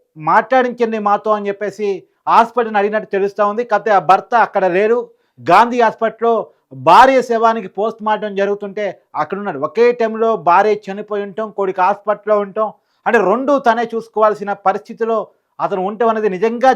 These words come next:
చాలా బాధాకరమైనటువంటి విషయం. ఒకవైపు బన్నీ సినిమా రిలీజ్ అయిందనే ఆనందంలో అతని అభిమానులు ఉన్నటువంటి సమయంలో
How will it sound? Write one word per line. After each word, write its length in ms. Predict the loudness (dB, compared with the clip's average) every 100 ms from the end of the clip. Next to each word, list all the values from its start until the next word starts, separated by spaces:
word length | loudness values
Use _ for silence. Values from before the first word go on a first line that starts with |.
| 2
చాలా 180 | 0 2
బాధాకరమైనటువంటి 1400 | 0 0 2 4 4 2 0 0 -4 -8 -6 -4 -4 -6 _ _
విషయం. 280 | -8 -4 -4
ఒకవైపు 360 | -4 -4 -4 0
బన్నీ 520 | 2 0 -2 -10 -12 _ _ _
సినిమా 320 | -2 4 6
రిలీజ్ 240 | 6 4 0
అయిందనే 200 | -2 0
ఆనందంలో 760 | 2 0 0 0 0 -2 -2 -6
అతని 200 | -4 -2
అభిమానులు 420 | -2 0 0 0
ఉన్నటువంటి 360 | -4 -2 -2 -2
సమయంలో 600 | -6 -6 -8 -4 -6